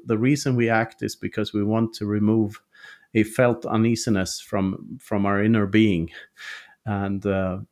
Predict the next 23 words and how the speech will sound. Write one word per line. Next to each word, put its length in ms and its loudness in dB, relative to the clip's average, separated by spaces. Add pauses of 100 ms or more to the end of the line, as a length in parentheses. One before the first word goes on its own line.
(1200)
um, 420 -4 (420)
we 200 4
do 180 4
that 240 2
in 160 0
different 380 0
ways. 520 2 (160)
Uh, 500 -4 (440)
but, 300 0 (580)
and 300 4 (1400)
for 180 2
what 200 6
it's 160 0
worth, 340 4
I 80 4
mean, 340 2 (560)
that 300 2
might 320 2
not 240 0
be 160 4
how 240 2
the 120 0
brain 460 4